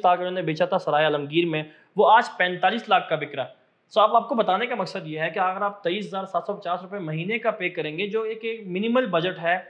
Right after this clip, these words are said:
क्योंकि अगर आप down payment एक बार दे देंगे, जो कि इन, इस society की बनती है न्यू मेट्रो सिटी गुजर खान पाँच मरला की साढ़े चार लाख रुपये,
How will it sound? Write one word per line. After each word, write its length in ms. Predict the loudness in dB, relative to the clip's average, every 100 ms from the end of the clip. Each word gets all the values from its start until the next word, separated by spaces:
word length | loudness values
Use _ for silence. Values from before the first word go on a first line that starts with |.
| -20 _ -2
क्योंकि 220 | 0 0
अगर 200 | 0 0
आप 160 | -2
down 200 | -2 -4
payment 260 | -4 -6 -6
एक 200 | -6 0
बार 140 | 0 2
दे 180 | 0 0
देंगे, 380 | -2 -6 -8 -10 _ -6
जो 100 | -2
कि 100 | -4
इन, 240 | -6 -10 -10 -8
इस 140 | -6
society 320 | -2 -2 -2
की 100 | -6
बनती 320 | -8 -8 -6 -6
है 80 |
न्यू 160 | -4 -6
मेट्रो 200 | -6 -6
सिटी 140 | -10
गुजर 160 | -10 -8
खान 280 | -2 -2 -2
पाँच 220 | -6 -8 -10
मरला 160 | -10 -10
की 100 | -4
साढ़े 240 | -2 -2
चार 240 | 0 0 0
लाख 180 | -2 -6
रुपये, 280 | -10 -12